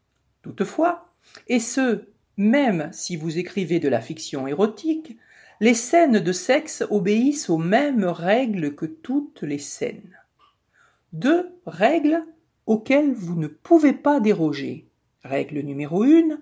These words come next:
elles renseignent sur les personnages, elles font découvrir ou approfondissent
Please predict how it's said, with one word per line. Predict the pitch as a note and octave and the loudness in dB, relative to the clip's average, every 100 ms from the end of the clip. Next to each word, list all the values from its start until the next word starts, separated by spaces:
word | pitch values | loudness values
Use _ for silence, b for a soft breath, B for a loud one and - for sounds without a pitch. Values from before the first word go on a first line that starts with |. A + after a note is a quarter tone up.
| B B B B B - | B B B B B -4
elles | D3 C#3 | -2 -2
renseignent | C#3 - G#3+ D4+ D#4 - C#4 D#4 D#4 A#3+ F3+ | -4 2 4 4 0 2 4 4 4 2 2
sur | - - F3 D#3 | -2 -8 -8 -6
les | C#3+ | -6
personnages, | - D4+ C#4 - F#3+ D#3 C#3+ C3+ B2 D#3 | -4 -4 -4 -2 0 2 0 -2 -8 -10
elles | C3+ | -12
font | - D#3+ C#3 | -12 -12 -12
découvrir | C#3 C#4 C#4+ B3 G#3+ F#3 G#3 A#3+ D4 - G#3 G3+ B B B - | 0 0 2 0 -2 0 0 0 -2 -4 -8 -8 B B B -8
ou | F#3 - | -8 0
approfondissent | B3 B3+ - C#4+ - A3 G3+ G3+ D4 D4+ - | 0 2 0 0 0 0 0 2 0 0 -6